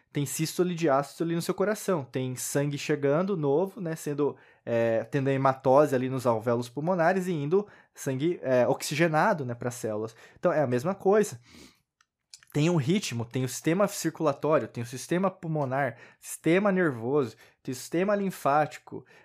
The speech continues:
ah, você tem, por exemplo, os hormônios, neurotransmissores, tudo é ritmo, seu corpo é ritmo.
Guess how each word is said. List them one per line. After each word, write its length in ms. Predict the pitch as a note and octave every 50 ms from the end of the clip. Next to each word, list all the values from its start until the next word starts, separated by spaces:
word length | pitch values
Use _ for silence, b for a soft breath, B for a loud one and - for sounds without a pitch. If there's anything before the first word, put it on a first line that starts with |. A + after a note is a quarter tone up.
| b
ah, 400 | - B2 A#2+ A#2+ A#2 A#2 A#2 A2+ A2
você 200 | A#2+ A#2+ - C3+
tem, 300 | C3 - D3+ D3 D#3+ E3
por 160 | D#3 - C#3+
exemplo, 300 | C3+ B2+ C3+ C#3+ C#3+ D3+
os 80 | C3+ C3
hormônios, 580 | D#3 D3+ C#3+ C3+ C3 C#3 D#3+ E3+ D3 A#2 G#2+
neurotransmissores, 880 | A#2 C#3 D#3 E3 F3 - E3+ E3+ D#3+ E3 E3 D#3 - - D#3+ D#3+ C#3+ -
tudo 360 | - - - C4 F4+ F#4 -
é 40 | B3
ritmo, 500 | E3+ C#3 C3+ C3 B2+ B2+ - - B2+ A#2+
seu 160 | A#2 - E3+
corpo 320 | E3 - A3 C4 - - G3+
é 40 |
ritmo. 320 | D3+ C#3 B2+ - - C3